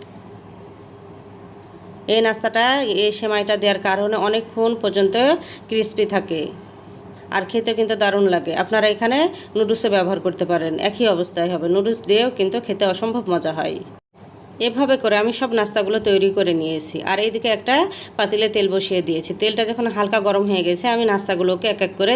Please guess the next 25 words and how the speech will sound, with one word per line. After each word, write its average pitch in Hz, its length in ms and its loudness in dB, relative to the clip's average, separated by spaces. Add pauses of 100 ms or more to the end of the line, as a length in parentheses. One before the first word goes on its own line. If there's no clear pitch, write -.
তেলে 196 180 2 (120)
ছেড়ে 180 200 -2
দিচ্ছি। 160 380 -6 (1300)
অতিরিক্ত 254 440 0
গরম 208 280 2
তেলে 208 260 2
নাস্তাগুলো 196 420 0 (100)
দিতে 180 180 0
যাবেন 170 320 2
না, 165 60 2 (140)
এতে 196 160 0
নাস্তাগুলো 196 540 2
উপর 202 240 0
থেকে 202 160 0
পুড়ে 196 340 2
যাবে 214 180 0
আর 226 120 2
ভিতরটা, 190 500 0
উম, - 600 -4 (160)
কিন্তু 202 320 2
কাঁচা 196 240 2
হয়ে 185 220 2
থাকবে। 170 300 -6 (1300)
এক 226 180 -2
পাশ 262 140 2